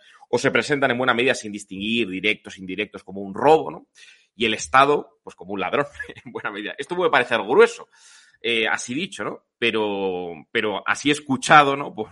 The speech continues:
por parte de muchos dizque economistas, pues no deja de ser, eh, menos grueso, ¿no? Y, y, y realmente esto es una cosa que, que aparece constantemente, ¿no? Y en tu libro la, la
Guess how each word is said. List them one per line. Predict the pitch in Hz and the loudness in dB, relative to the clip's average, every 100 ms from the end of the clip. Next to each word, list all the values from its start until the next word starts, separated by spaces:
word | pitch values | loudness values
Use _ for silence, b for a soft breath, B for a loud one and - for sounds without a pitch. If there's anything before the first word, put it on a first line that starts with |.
| 117 | -10
por | - 101 | -12 -10
parte | - 107 120 | -8 -8 -6
de | 107 | -8
muchos | 113 113 - _ _ _ | -10 -14 -20 _ _ _
dizque | 95 98 104 117 | -16 -14 -8 -4
economistas, | 110 110 107 120 - 147 - | -2 -2 -2 -4 -6 -10 -8
pues | 95 | -6
no | 104 95 92 | -2 -2 -2
deja | 92 90 | -4 -6
de | 85 | -6
ser, | - 87 - _ b b b b - | -8 -10 -10 _ b b b b 0
eh, | 101 95 90 87 82 78 60 _ _ _ | 2 4 2 0 -4 -8 -20 _ _ _
menos | 98 95 87 | -10 -8 -2
grueso, | 110 110 - | 0 0 -4
¿no? | 101 - B B B - | -16 -18 B B B -6
Y, | 135 123 117 110 107 104 - _ | -2 0 0 -2 -6 -10 -16 _
y, | 110 117 - 123 | -8 -8 -4 -4
y | |
realmente | 107 202 180 196 202 | 0 0 0 -6 -8
esto | 214 - | -10 -12
es | 214 | -12
una | 196 | -10
cosa | 196 214 | -10 -10
que, | - 113 98 | -4 -2 -2
que | 113 | -2
aparece | 98 107 185 147 | 0 0 -2 -6
constantemente, | - 107 - 110 95 87 82 110 | -8 -8 -8 -8 -8 -8 -10 -12
¿no? | 160 | -8
Y | 117 | -8
en | 95 95 | -8 -10
tu | 95 | -8
libro | 120 139 151 | -6 -4 -2
la, | 110 92 85 78 69 | 2 2 2 -2 -6
la | 87 | -4